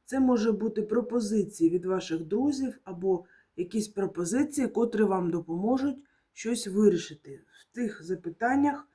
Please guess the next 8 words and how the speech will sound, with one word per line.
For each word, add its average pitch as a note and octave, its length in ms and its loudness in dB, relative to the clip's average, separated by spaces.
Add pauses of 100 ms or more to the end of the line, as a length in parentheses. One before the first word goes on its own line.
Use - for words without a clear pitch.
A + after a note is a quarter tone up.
(560)
котрі A#3 340 0
у F#3 160 6
вас G3+ 260 4
можуть G3 380 2
виникнути F3 720 0
в C#3+ 40 -14
місяці G3+ 480 0
червень. C#3 480 -8